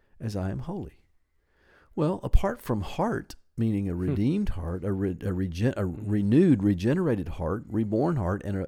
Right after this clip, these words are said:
Speaker 1: and a growing heart, and a, and a being a cleansed heart, apart from that,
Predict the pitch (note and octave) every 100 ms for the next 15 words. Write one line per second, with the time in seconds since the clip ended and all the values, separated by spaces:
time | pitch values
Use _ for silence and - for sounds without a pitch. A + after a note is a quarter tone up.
0 | A2 F#2+ F2 - - - - - A2+ E3
1 | F#3 G#2 F2+ G2 C#3 G2 F2+ E2+ F#2+ F2+
2 | G2 G2 - F#2+ F#2+ - C3 F#3 - E2
3 | F2 - - - F#3 C3 C3 F#3+